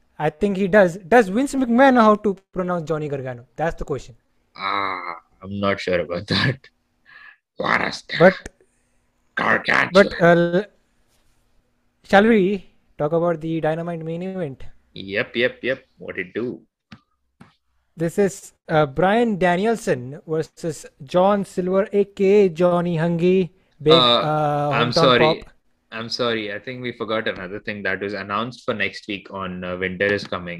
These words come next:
Speaker 2: which is, uh, Hikaru Shida versus Serena Deeb.
Speaker 1: How did I forget that, man? That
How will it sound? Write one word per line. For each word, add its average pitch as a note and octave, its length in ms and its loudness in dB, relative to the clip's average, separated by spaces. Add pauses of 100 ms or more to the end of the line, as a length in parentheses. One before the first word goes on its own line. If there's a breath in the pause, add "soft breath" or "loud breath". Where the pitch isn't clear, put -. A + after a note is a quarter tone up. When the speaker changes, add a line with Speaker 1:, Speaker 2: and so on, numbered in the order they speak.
Speaker 2:
which F2 240 -10
is, F#2 400 -4
uh, F2+ 260 0
Hikaru G2+ 400 -4
Shida G#2 280 -2
versus G2 280 -12
Serena F#2 380 -8
Deeb. F2 220 -14 (2250)
Speaker 1:
How D3+ 160 -10
did D#3 160 -8
I E3+ 40 -6
forget D3 300 -10
that, C#3+ 160 -8
man? B2+ 300 -16
That C3 180 -16